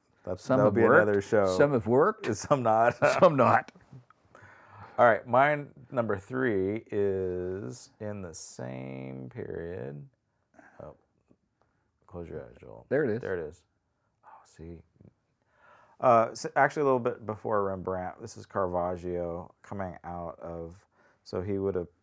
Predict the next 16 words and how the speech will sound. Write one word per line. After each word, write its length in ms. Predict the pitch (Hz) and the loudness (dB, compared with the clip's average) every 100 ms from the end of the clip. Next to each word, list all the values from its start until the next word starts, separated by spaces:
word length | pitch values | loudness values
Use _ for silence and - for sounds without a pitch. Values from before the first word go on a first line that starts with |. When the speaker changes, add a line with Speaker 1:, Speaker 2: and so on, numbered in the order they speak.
| _ | _
Speaker 1:
preceded 720 | - 92 87 87 85 85 80 85 | -8 -8 -8 -10 -6 -6 -8 -8
Michelangelo 880 | 82 80 80 82 80 82 82 80 80 | -10 -8 -10 -10 -12 -12 -8 -8 -8
and 100 | 78 | -10
Da 80 | 78 | -12
Vinci 400 | 76 76 - 78 | -12 -14 -14 -14
and 80 | |
all 120 | 78 73 | -14 -14
those 220 | 71 71 | -14 -14
guys. 260 | - - - | -16 -16 -16
So 200 | 85 85 | -14 -14
this 200 | 90 - - | -14 -16 -16
a 20 | |
l-, 180 | 92 92 _ _ _ - | -16 -16 _ _ _ -6
little 180 | 120 | -4
bit 160 | 110 120 | -4 -8
before 580 | 98 - 98 92 90 87 | -14 -14 -8 -4 -4 -6